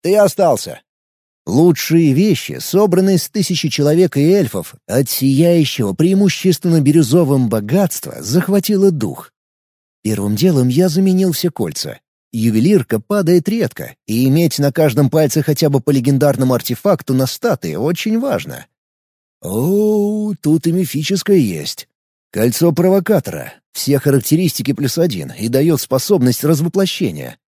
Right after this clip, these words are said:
На пять секунд могу покинуть материальный мир. Может помочь в критический момент, если я вспомню о нем, конечно. Легендарное колечко «Мыслитель». Просто правильно мысля плюс пять. Возьмем.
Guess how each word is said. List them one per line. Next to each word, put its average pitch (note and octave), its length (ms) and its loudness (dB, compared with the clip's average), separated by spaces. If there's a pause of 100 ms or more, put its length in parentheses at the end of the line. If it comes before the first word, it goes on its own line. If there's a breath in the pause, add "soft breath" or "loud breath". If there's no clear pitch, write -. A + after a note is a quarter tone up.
(120)
На G3 160 -4
пять C3+ 200 2
секунд F#3+ 420 2
могу E3 360 2
покинуть D#3 600 0
материальный D#3 520 2
мир. F#2+ 300 -2 (400)
Может D3+ 560 0
помочь F3 440 2
в - 100 -14
критический D3+ 640 -2
момент, F#2+ 500 -2
если D#3+ 380 -2
я F3+ 100 2
вспомню A#2 500 0
о G#2 40 -2
нем, G2 220 -2
конечно. F#2 580 -6 (800)
Легендарное B2 720 2
колечко C3+ 520 0
«Мыслитель». A#2+ 640 -4 (200)
Просто F3+ 440 -2
правильно E3+ 400 2
мысля E3 340 0
плюс D#3+ 280 -2
пять. E2+ 360 -8
Возьмем. A2+ 640 0